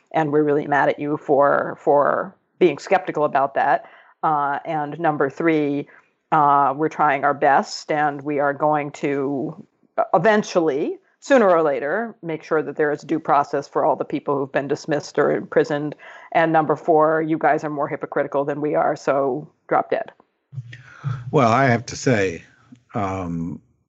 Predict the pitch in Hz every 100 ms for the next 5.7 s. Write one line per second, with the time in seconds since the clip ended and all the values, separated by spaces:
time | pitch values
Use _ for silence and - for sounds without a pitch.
0 | _ _ - 92 110 113 113 104 92 -
1 | 127 - - 151 98 - 101 90 101 95
2 | 92 87 - - 95 87 - 95 98 -
3 | - 107 95 90 90 92 87 98 110 -
4 | 131 160 - - _ - - _ _ -
5 | 113 98 101 101 104 92